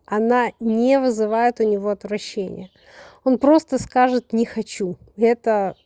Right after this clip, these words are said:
должна быть уважительная причина.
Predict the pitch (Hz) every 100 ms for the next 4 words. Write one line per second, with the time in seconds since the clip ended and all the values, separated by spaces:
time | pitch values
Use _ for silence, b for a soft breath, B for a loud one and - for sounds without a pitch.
0 | _ 214 196 220 262 214 233 262 240 247
1 | 233 208 220 233 208 233 208 202 190 196
2 | - 202 185 190